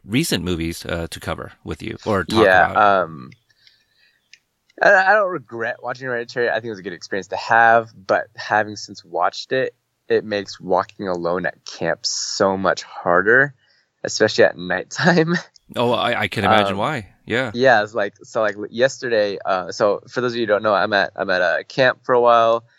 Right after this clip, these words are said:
Speaker 2: Um, I'm staying overnight on the weekends, which most people don't do. So it's, like, me and a skeleton crew basically at this camp. And I was taking a shower yesterday, and I had to walk all the way up this hill and just walking by myself at this time at, or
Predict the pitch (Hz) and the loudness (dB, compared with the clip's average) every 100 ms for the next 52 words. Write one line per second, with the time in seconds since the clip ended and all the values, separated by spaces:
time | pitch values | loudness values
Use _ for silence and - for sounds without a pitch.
0 | _ _ - 95 90 95 - 113 107 107 | _ _ -4 -2 -2 -8 -4 0 0 0
1 | 104 104 101 90 95 104 101 98 92 98 | -2 0 0 0 -2 -4 -4 -4 -4 0
2 | 95 - 92 90 85 95 110 110 113 98 | 0 0 -2 0 0 2 2 4 2 0
3 | 92 85 92 98 101 101 104 80 90 90 | -2 -2 -4 -6 -6 -2 -2 -2 -2 0
4 | 80 85 - 113 98 - 98 - 101 101 | 0 -2 0 2 2 0 -6 0 2 2
5 | 92 98 101 90 - 98 98 104 - - | 2 2 2 0 -2 0 0 -4 -20 -20
6 | _ - - - - - 123 98 95 95 | _ -14 -12 -12 -4 2 4 4 2 0
7 | 95 110 101 95 - 147 151 147 139 139 | 2 -2 -2 -4 4 6 6 6 2 0
8 | 135 135 123 98 87 90 - 90 85 87 | 0 2 0 -2 -4 -4 -4 -2 -2 -4
9 | _ _ - 104 104 - 104 107 101 95 | _ _ 0 4 4 2 0 2 0 -2
10 | 98 - 107 104 104 104 87 92 90 87 | -6 -4 0 2 2 0 0 -4 -6 -10
11 | 95 90 - - _ _ _ _ - 90 | -10 -8 -10 -16 _ _ _ _ -2 2
12 | 101 113 104 101 101 104 98 87 92 95 | 2 2 2 2 2 2 2 0 -2 -2
13 | 98 98 - 98 95 | -2 -2 0 2 4